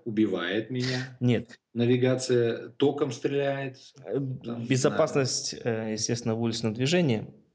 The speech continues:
Speaker 2: Ам, что безопаснее, путешествовать с бумажной картой или с навигатором?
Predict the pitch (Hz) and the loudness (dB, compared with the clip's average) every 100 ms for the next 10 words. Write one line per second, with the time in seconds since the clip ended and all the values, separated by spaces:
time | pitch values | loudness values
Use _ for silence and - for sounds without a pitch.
0 | _ _ _ _ _ - 113 110 107 107 | _ _ _ _ _ 0 0 0 -2 -4
1 | 104 - - - - 135 - 143 131 127 | -6 -10 -12 -14 -8 -4 0 0 2 2
2 | 120 117 104 101 - - - - 117 123 | 0 0 -2 -4 -4 -12 -8 -4 0 2
3 | 135 - 117 110 - - 127 110 107 104 | 2 2 2 2 -2 -10 -4 0 2 0
4 | 104 - 175 175 156 - 139 120 117 113 | 0 0 -2 -2 -4 -4 -2 0 0 0
5 | 104 104 104 104 104 | 0 0 0 -4 -6